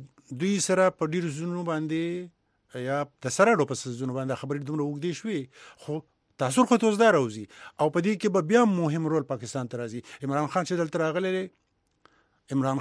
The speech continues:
خان د سعودي، څنګه چې په خبرونو کې راغلي، د سعودي د شهزاده چې دی، محمد بن سلمان، د ده په وینا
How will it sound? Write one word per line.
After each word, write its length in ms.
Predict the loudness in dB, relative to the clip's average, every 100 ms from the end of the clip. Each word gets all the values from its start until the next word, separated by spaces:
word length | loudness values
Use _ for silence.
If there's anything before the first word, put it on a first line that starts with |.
| -2
خان 300 | -2 0 -2 -8 _
د 80 | -10
سعودي، 460 | -6 -4 -4 -4 -4 -4 -8 -16 -14
څنګه 160 | -8 -6
چې 40 | -6
په 60 | -8
خبرونو 240 | -6 -4 -4
کې 80 | -4
راغلي، 220 | -4 -4 -6
د 100 | -6
سعودي 340 | -6 -6 -4 -4 -4 -10 -20 -20 -6
د 160 | -4 -2
شهزاده 340 | -2 0 0 -2
چې 60 | 0
دی، 720 | 0 -2 -6 _ _ _ -10
محمد 260 | -4 -4 -2 -4
بن 80 | -4
سلمان، 320 | -2 -2 -2 -6 _ _ _ _ _ _ _ -8
د 100 | 6
ده 80 | 6 6
په 100 | 4
وینا 260 | 4 6